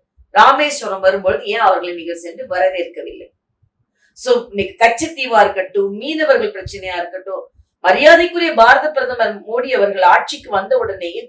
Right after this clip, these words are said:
தூக்கு கயிற்றில் இருந்த ஆறு மீனவர்கள் மீட்கப்பட்டார்கள். நான் உட்பட சென்று வரவேற்றோம். ஆக இன்னைக்கு மரியாதைக்குரிய பாரத பிரதமர் நிச்சயமா கச்சத்தீவை சரி, ஆ, மீனவர் பிரச்சனை சரி ஒரு தீர்வுக்கு கொண்டு வருவார். ஆனா இதை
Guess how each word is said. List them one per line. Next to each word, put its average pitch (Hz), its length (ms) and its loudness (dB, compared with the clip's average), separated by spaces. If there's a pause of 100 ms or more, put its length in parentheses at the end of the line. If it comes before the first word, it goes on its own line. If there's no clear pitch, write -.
(180)
தூக்கு 349 380 -8 (100)
கயிற்றில் 285 480 -8
இருந்த 226 300 -8
ஆறு 226 280 4
மீனவர்கள் 220 480 -4
மீட்கப்பட்டார்கள். - 760 -10 (380)
நான் 233 180 8
உட்பட 277 320 4
சென்று 202 340 -8
வரவேற்றோம். 190 600 -2 (640)
ஆக - 240 6
இன்னைக்கு 247 400 0
மரியாதைக்குரிய 311 680 0
பாரத 262 340 6
பிரதமர் 247 420 -4
நிச்சயமா 247 360 -2
கச்சத்தீவை 220 640 -6
சரி, 196 380 -10 (800)
ஆ, 175 80 -2 (140)
மீனவர் 247 380 -2
பிரச்சனை 190 300 -10
சரி 180 280 -6
ஒரு 214 160 -6
தீர்வுக்கு 247 400 -18
கொண்டு 202 240 -8
வருவார். 170 380 -4
ஆனா 269 200 0
இதை 202 200 -4